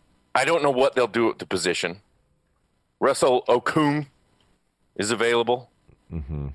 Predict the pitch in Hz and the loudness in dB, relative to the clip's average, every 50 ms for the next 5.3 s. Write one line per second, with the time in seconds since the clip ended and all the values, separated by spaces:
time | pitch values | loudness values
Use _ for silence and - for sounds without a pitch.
0 | - _ _ _ _ _ _ _ _ - - - - 202 123 82 80 76 73 82 | -16 _ _ _ _ _ _ _ _ -20 -6 -2 0 0 2 0 -2 -4 -2 -2
1 | 92 98 110 104 85 78 78 82 85 80 76 76 76 73 73 76 76 71 - - | -2 -2 -4 -6 -6 -4 -4 -4 -4 -4 -6 -8 -6 -4 -4 -4 -4 -6 -10 -14
2 | - - 92 104 82 78 82 87 92 101 - - _ _ _ - _ _ _ _ | -10 -8 -6 -4 -2 -2 0 0 0 -2 -2 -6 _ _ _ -20 _ _ _ _
3 | _ - - - 82 90 104 113 - 90 76 67 67 65 69 71 90 98 90 - | _ -14 -10 -8 -6 -4 -4 -4 -4 -6 -8 -8 -6 -6 -4 -2 -2 -2 -4 -4
4 | - 95 95 98 98 101 92 - - 104 107 107 - 95 113 139 123 76 64 65 | -6 -6 -4 -4 -4 -4 -6 -6 -6 -6 -6 -6 -4 -4 -4 -4 -4 -8 -8 -8
5 | 67 73 92 107 - | -8 -8 -8 -8 -10